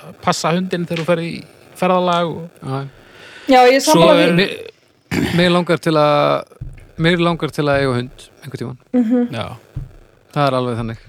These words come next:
Speaker 1: Svo eru, svo eru hundaeigendur alltaf að slást.
Speaker 3: Mig langar líka eiginlega til að eiga hund, sko, en, en samt einhvern veginn veit ég ekki alveg hvernig það þarf þá að vera eitthvað svona hundur sem ég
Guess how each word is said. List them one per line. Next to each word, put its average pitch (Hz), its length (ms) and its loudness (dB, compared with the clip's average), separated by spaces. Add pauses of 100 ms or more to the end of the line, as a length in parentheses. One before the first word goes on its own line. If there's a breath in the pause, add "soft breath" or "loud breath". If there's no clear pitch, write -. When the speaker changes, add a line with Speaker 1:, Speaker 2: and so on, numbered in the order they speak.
(120)
Speaker 1:
Svo 233 240 2
eru, 127 160 0
svo 143 180 -4
eru 127 120 0
hundaeigendur 160 600 -2
alltaf 139 160 -2
að 127 80 -4
slást. - 760 -6
Speaker 3:
Mig 240 200 4
langar 262 320 4
líka 262 240 2
eiginlega 226 400 4
til 247 140 -2
að 220 80 4
eiga 226 160 0
hund, 240 160 0
sko, 208 240 -2
en, 185 160 -2 (240)
en 220 160 -4
samt 220 460 -8
einhvern 233 280 -2
veginn 220 160 0
veit 233 220 -2
ég 226 80 0
ekki 220 160 -2 (180)
alveg 214 360 0 (600)
hvernig 226 440 -2 (1700)
það 220 140 2
þarf 240 160 2
þá 247 60 4
að 247 120 6
vera 240 180 4
eitthvað 240 160 0
svona 233 160 0
hundur 254 340 0
sem 269 100 6
ég 240 160 4